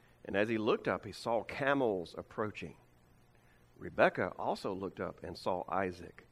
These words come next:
She got down from her camel and asked the servant, "Who is that man in the field coming to meet us?" "He is my master," the servant answered. So she took her veil and covered her fa-,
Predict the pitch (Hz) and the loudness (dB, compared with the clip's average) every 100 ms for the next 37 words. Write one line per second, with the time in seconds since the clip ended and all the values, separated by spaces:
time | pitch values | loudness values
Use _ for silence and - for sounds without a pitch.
0 | - - - _ - 117 113 131 - 117 | -20 -20 -20 _ -6 0 6 6 6 4
1 | 131 143 147 127 123 127 - 101 82 80 | 6 6 4 0 -2 -2 -2 -4 -4 -10
2 | - - - - - 107 98 123 - 120 | -16 -20 -20 -4 2 6 8 6 4 -4
3 | - 175 113 - - - 285 208 135 127 | 0 2 2 0 -4 -4 2 4 6 6
4 | 117 120 131 113 113 110 101 - 123 117 | 6 6 6 6 4 2 -2 -2 0 2
5 | 156 165 143 131 127 104 123 110 110 110 | 2 -2 0 0 0 -2 0 0 2 4
6 | 98 120 208 - - - - - - - | 4 2 0 -6 -14 -16 -20 -20 -20 -20
7 | - - - - - - - - - - | -20 -20 -20 -20 -20 -20 -20 -20 -20 -16
8 | - 208 262 202 220 220 220 233 - 113 | 0 6 8 8 6 8 6 4 2 -2
9 | 78 113 117 113 104 80 95 73 92 98 | 0 -2 2 2 2 2 0 -2 -6 -10
10 | - - - 113 - 104 - - - 175 | -12 -10 -4 -4 -4 -8 -12 -20 -6 -4
11 | 175 - 185 151 104 87 82 - - 87 | -4 -6 -6 -2 -2 0 -4 -8 -12 -12
12 | - 113 101 113 110 110 95 - | -6 -2 0 -2 -4 -8 -10 -10